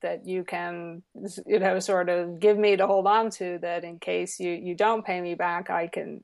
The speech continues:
keep this?" And obviously it's gonna be a real, uh, personal kind of, um, a situation, what sort of thing, or it's not even necessarily a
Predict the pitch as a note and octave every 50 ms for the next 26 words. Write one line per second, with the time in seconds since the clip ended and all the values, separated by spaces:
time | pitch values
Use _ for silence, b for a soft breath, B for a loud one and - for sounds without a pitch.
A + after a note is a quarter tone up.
0 | - - - F#3+ F#3 F3 - D#3 F3 - E3+ E3+ F3+ F#3 F#3+ F#3+ G3 F#3+ - F#3+
1 | F3+ F3+ F3+ - G3 F#3 F3+ E3+ F3 F3 E3+ E3+ F3 F3 F3 F3 F3 F3+ b b
2 | b b b b b b - - F3+ E3+ D#3+ - - F#3+ F#3+ F#3 F#3+ - F3+ F3
3 | - F3+ F3 E3+ E3+ F3+ F3+ - - G3 F#3 - - G#2 - - - - _ -
4 | - - - - - - _ _ _ - G3 - - A3+ G3 - - F#3+ F#3+ F#3+
5 | G3 F#3 - - F3+ E3+ E3+ F3 F3 F3 - - F#3 F3+ F3 F3 F3 F3 F3 F3+
6 | - _ G#3+ G#3 G3 F#3+ F#3 F#3 F3+ F#3 F#3 F3+ - G#3+ - - C4+ C#4 C4+ B3+
7 | A#3+ A3+ G#3+ G#3+ - G#3 - - F#3+ F#3 F#3 F3+ F3